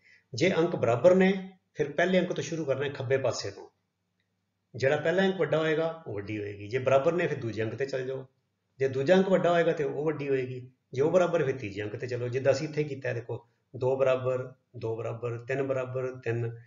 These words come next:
ਫਿਰ ਅਸੀਂ ਇੱਥੇ ਆ ਕੇ ਛੇਵੇਂ ਅੰਕ ਤੇ ਦੇਖਿਆ ਕਿ ਇੱਕ ਜਿਹੜਾ ਹੈ,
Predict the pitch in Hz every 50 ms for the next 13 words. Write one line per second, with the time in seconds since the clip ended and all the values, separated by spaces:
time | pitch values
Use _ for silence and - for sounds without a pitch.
0 | _ _ _ _ - 160 175 165 165 - 196 190 - - 240 233 190 147 131 147
1 | 147 - - - 160 185 208 208 190 - - 185 180 139 127 - - - 135 135
2 | 165 175 185 165 160 - 196 165 156 135 139 135 113 107 110 117 120 127 127 123